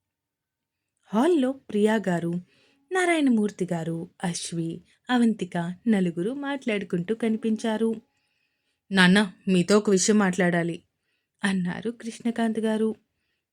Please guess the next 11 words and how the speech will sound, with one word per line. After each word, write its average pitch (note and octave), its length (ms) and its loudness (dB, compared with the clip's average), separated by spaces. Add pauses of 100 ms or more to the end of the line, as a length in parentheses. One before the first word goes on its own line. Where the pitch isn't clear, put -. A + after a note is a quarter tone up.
(100)
"ఏమైంది G3 420 6
కాంత్, F3+ 420 -2 (500)
అంతా E3+ 300 2
ఓకే G3+ 180 0
కదా?" A3 340 0 (600)
కొడుకు A4 360 -2
వైపు F#3+ 340 -6
చూస్తూ F#3+ 1000 -6 (580)
అనుమానంగా G3+ 960 0
అడిగారు F3 680 -4
ఆయన. B3+ 520 0